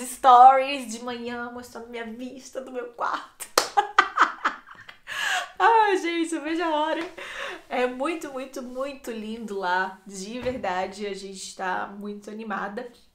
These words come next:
E esse vídeo aqui é só pra dar essa notícia pra vocês que torceram junto com a gente, que acompanharam toda essa jornada, que pegaram minhas dicas,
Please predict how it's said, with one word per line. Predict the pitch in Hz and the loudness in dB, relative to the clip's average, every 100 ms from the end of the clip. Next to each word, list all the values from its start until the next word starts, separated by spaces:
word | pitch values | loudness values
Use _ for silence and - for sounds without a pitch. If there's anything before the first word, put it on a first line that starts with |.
| - | -14
E | 254 311 | -10 -10
esse | 339 - | -8 -6
vídeo | 320 302 294 | -4 -4 -8
aqui | - 302 | -8 -6
é | 285 | -6
só | - 269 | -6 -6
pra | 330 | -6
dar | 320 262 254 | -4 0 0
essa | 311 - | -2 -8
notícia | 302 277 262 254 | -12 -12 -12 -12
pra | 269 254 | -10 -8
vocês | 240 240 240 208 220 254 | -8 -10 -10 -8 -8 -10
que | - 220 | -14 -14
torceram | 226 214 - - 226 269 277 | -12 -12 -16 -8 0 0 0
junto | 254 247 - | -8 -14 -14
com | 214 | -10
a | 202 | -10
gente, | 208 208 220 - | -8 -10 -12 -14
que | |
acompanharam | 208 - 196 - 196 196 226 247 | -16 -18 -18 -14 -10 -4 -2 -4
toda | 240 226 214 | -8 -12 -12
essa | - 202 | -14 -12
jornada, | 185 185 196 214 214 | -10 -10 -6 -6 -8
que | 208 | -12
pegaram | - 196 196 208 262 294 | -16 -16 -8 2 2 2
minhas | 269 233 226 | -6 -10 -10
dicas, | 220 247 247 262 | -12 -14 -12 -14